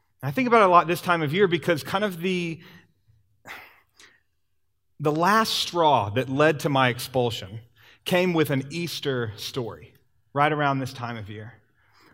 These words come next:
I remember it like it was yesterday. We were sitting in a circle in the youth room, and our youth pastor was reading through the story of Jesus on the cross. And he, he was walking through the book of Matthew, and he talks about the soldiers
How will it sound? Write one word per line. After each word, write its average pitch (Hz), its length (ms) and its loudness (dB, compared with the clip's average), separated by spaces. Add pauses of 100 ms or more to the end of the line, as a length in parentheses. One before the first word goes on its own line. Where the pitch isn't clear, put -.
(120)
I 147 180 0
remember 156 400 6
it 143 100 6
like 131 280 2
it 135 140 -4
was 117 460 -4
yesterday. 131 520 -2
We 113 120 -2
were 120 80 0
sitting 160 340 2
in 160 60 4
a 151 60 2
circle 139 600 0 (240)
in 131 300 2
the 123 100 4
youth 139 380 2
room, 127 480 0
and 127 180 0
our 127 100 2
youth 139 220 2
pastor 135 320 0
was 120 180 -4
reading 131 280 0
through 127 340 -2
the 120 80 0
story 123 380 -2
of 113 100 -6
Jesus 107 380 -8
on 107 80 -10
the 107 80 -12
cross. 127 580 -12 (1600)
And 147 80 2
he, 156 120 2
he 151 320 -6 (140)
was 147 140 -8
walking 185 240 6
through 165 120 4
the 151 60 2
book 139 200 4
of 120 100 -2
Matthew, 120 460 0
and - 840 -16
he 143 80 0
talks 170 280 4
about 156 260 4
the 135 80 -4
soldiers 143 800 2